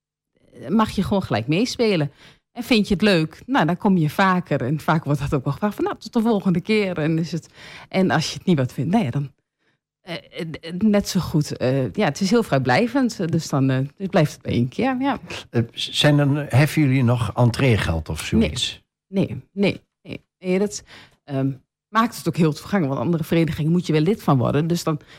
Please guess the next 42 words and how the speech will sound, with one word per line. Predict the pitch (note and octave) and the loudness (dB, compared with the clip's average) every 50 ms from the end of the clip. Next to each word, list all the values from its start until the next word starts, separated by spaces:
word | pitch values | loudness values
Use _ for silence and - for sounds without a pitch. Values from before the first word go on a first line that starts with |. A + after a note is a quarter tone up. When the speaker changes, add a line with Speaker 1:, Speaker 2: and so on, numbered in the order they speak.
| - _ _ _ | -20 _ _ _
Speaker 1:
ligt | F3+ F#3+ - - | -6 -4 -2 0
de | F#3+ E3+ | 0 0
drempel | C#3+ G3 G3+ G#3+ A3+ A3 F3+ D#3 | 2 2 4 2 2 2 2 0
ook | D3+ D3 | 0 2
wat | - D3+ - | 0 0 0
hoger, | - F3+ F#3 G3 G#3 - - C3+ | 2 2 2 2 2 0 -2 -2
want | A2+ D3+ F3 | -2 -2 0
je | G3+ | 0
moet | G3+ F3 D3 | 0 0 0
gelijk | - - A2 G#2+ | -2 -2 -2 2
een | B2+ C#3+ D3+ | 2 2 4
lidmaatschap | E3 G#3+ A3 - - E3+ D3+ D3+ - - - C3+ - - | 2 2 0 2 2 2 2 2 -2 -4 -6 -8 -6 -4
aangaan. | - B2+ B2 A#2+ B2 - - - D#2+ C3 D3+ - _ - - - _ _ _ _ | -2 0 0 -2 -2 -4 -6 -4 -4 -4 -4 -6 _ -20 -20 -20 _ _ _ _
En | - D#3+ E3 E3 | -4 0 2 2
hier | E3+ E3+ E3+ F3 E3+ | 2 2 2 0 0
is, | E3 D#3 - - | 0 -2 -4 -4
bij | E3+ F3 | -2 -2
ons | F#3 F3 | -2 -2
is | D#3 | -2
het | D3 - | -2 -2
eigenlijk, | A#2 A#2+ A#2+ - C#3+ B2 - | -2 -2 -2 -4 -6 -8 -6
je, | _ - D3 C3+ A2+ B2+ | _ 0 0 0 0 0
je | C#3+ F3+ | -2 -2
betaalt | E3 D#3 D#3+ - G3 D#3+ F3 - | -2 0 0 2 2 2 2 2
je | - | 0
eigen | A#2+ B2+ - - | 0 0 -2 -2
drankjes. | - - C3 E3 D#3+ - - G3 - - - _ _ _ _ _ _ _ | -2 0 0 0 0 0 -2 -2 -2 -2 -8 _ _ _ _ _ _ _
En | - F3+ | -2 0
op | E3+ D3 | 0 2
die | D3+ G3+ G3 F#3+ F#3 | 2 2 2 4 2
manier, | F3 E3+ E3+ F3 F3 F3 E3+ E3+ | 2 2 2 2 2 2 2 2
in | D#3+ E3+ | 0 0
die | F3 E3 | -2 -2
constructies, | - D#3+ D#3+ - - E3+ F3 F3 - - E3 D3 - | -2 -4 -4 -4 -2 -4 -4 -4 -4 -6 -6 -6 -6
zitten | - F3 - - D3 | -6 -8 -4 -2 0
we | C#3 | 0
ook | C#3+ C#3+ | 0 0
dan | - C3+ C3+ | 0 0 0
in | A#2 G#2 | 0 -2
het | - - | -4 -4
aus. | - D#3+ E3 E3+ D3 B2 A#2+ C3 - - | -2 0 2 2 2 2 0 0 -2 -2
Dat, | - C#3 C3+ B2+ - - | -2 -2 -2 -2 -4 -8